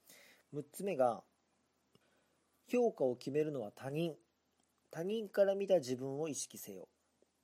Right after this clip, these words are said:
これ結構今日の一番かもしれないぐらい要かなって思います。要は今一から五っていろいろ言いましたよね。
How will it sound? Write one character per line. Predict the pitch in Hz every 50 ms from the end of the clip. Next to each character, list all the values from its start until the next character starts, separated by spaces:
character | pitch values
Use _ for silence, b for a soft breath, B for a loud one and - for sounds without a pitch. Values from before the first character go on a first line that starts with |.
| _ _ _ _ _ - _ _ _ _ _ _
こ | - - - 175
れ | 208 220
結 | 214 - - - 208 - - _ _ _
構 | - - - - 156 147 131 120 110 101 - _ _ _ _ _ _ _ _ _ - -
今 | 180 165
日 | 143 127
の | 117
一 | 117 - - - 147
番 | 135 123 -
か | - 113
も | 107 98
し | - 117
れ | 120 113
な | 113 113
い | 113
ぐ | 110 107
ら | 101 101
い | 98 101 - _ _ _ _ _ _ _ _
要 | - - 139 135 127 127 127
か | 123 110
な | 101 98
っ | 95 -
て | _ -
思 | 92 95
い | 95 92
ま | 87 90
す。 | - - - _ _ b b b b b b b b b b b b b b _ - -
要 | 190 165 139
は | 127 127 123 120 113 - -
今 | 170 151 135 110
一 | - - - - -
か | - 185 160
ら | 135 123
五 | 110 110 117
っ | 117
て | - _ - 104 104 104 - -
い | 127
ろ | 127 127 123
い |
ろ | 120
言 | 123 127
い |
ま | 131 135 123
し | - -
た | 95
よ | 92
ね。 | 98 110 113 123